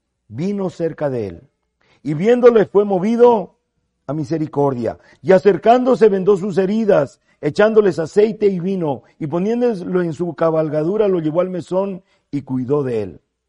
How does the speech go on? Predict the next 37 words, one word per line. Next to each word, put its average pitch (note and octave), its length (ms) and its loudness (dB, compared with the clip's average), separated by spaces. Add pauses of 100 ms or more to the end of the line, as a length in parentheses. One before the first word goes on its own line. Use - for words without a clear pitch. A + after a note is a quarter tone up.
(920)
Otro C3 280 -4
día C#3+ 200 0
al C#3+ 100 -4
partir C#3+ 340 -4
sacó C#3+ 300 -6
dos D3 200 -8
denarios, C#3+ 680 -10 (480)
y C3 80 -2
los D3+ 120 0
dio F3 120 2
al A3 80 2
mesonero G3+ 520 0
y F#3+ 40 -2
le F3+ 100 2
dijo, F3+ 320 -2
"Cuídamele, C#3+ 760 -6 (680)
y D3 120 -4
todo B3 340 6
lo C4+ 140 4
que G#3+ 120 2
gastes G3 440 2
de D#3 100 -4
más, E3+ 560 -2
yo C#3+ 340 -2
te F#3 120 -4
lo E3 160 -4
pagaré C3+ 500 -2
cuando C3 600 -8
regrese." A2 680 -10 (1600)
Aquí C#3 220 -6
en A3 100 -6
esta, F#3 500 -4 (300)
en C#3+ 140 -6
este F#3 200 -6
relato, D3+ 540 -2
mi A2 160 -10
hermano, A2 500 -10